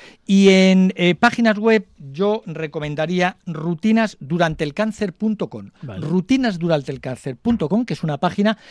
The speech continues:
Speaker 1: que antes has comentado, comentaba Pilar al inicio de, de esta entrevista, donde se empezaron a unir ellas y donde vais a tener mucho, mucho apoyo, muchos datos, mucha información que seguro, seguro que os va a interesar. Como digo,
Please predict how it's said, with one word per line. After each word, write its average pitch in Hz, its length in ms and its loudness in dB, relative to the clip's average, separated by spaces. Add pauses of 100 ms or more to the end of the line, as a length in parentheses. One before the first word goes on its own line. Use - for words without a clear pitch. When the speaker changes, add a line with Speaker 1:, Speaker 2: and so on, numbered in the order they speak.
(180)
Speaker 1:
que 170 100 0
antes 165 260 -4
has 165 140 0
comentado, 160 520 -4
comentaba 143 420 -4
Pilar 143 260 -6
al 135 140 -10
inicio 139 340 -10
de, 131 320 -8
de 127 120 -8
esta 151 160 -8
entrevista, 151 560 -6 (300)
donde 196 680 4
se 151 640 -4 (180)
empezaron 170 600 -2
a 151 140 -2
unir 160 260 0
ellas 190 340 2
y 156 80 -8
donde 143 340 -2
vais 180 400 -2
a 196 80 -6
tener 156 320 -6 (340)
mucho, 233 600 0
mucho 147 500 -6
apoyo, 180 560 2 (240)
muchos 190 420 2
datos, 175 420 2
mucha 196 280 0
información 185 800 0 (320)
que 156 100 0
seguro, 170 340 0
seguro 190 340 -6
que 139 80 -14
os 117 120 -14
va 131 240 -8
a 139 60 -10
interesar. 117 500 -8
Como 139 220 -8
digo, 196 360 0